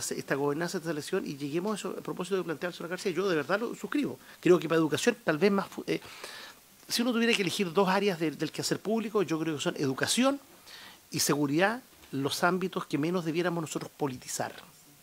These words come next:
si es que realmente queremos darle continuidad, si es que realmente queremos resolver los problemas. Entonces, yo llamaría a mirar eso. ¿Cómo se hace? Pero que eso no está claro, no, no, no está en la, en, en la discusión, pero también aquí se ha surgido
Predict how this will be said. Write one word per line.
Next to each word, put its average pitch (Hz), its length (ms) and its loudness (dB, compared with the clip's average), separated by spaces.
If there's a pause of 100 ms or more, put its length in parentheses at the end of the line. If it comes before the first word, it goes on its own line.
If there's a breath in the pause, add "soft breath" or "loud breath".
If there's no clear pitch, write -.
(120)
si - 180 -12
es - 80 -10
que 147 120 -2
realmente 143 420 -2
queremos 147 320 0
darle 147 200 0
continuidad, 135 400 -2
si - 120 -6
es - 40 -10
que 139 200 -4
realmente 147 400 0
queremos 143 200 2 (300 loud breath)
resolver 127 420 6
los 135 120 4
problemas. 147 440 6 (760 loud breath)
Entonces, 160 320 2 (120)
yo 165 120 2
llamaría 175 400 4
a - 20 6
mirar 196 260 10
eso. - 320 -4
¿Cómo 208 240 4
se 233 140 4
hace? 220 180 0
Pero 143 220 -2
que 147 100 -4 (140)
eso - 160 -2
no 127 80 0
está 170 160 -2
claro, 151 340 0
no, 120 160 -8
no, 120 180 -8
no 113 120 -10
está 185 360 4
en 180 120 -6
la, - 180 -6
en, - 320 -8
en - 220 -10
la 151 60 -4
discusión, 147 340 0
pero 147 180 0
también 117 300 -2
aquí 151 180 -2
se - 140 -6
ha - 80 -4
surgido - 400 -4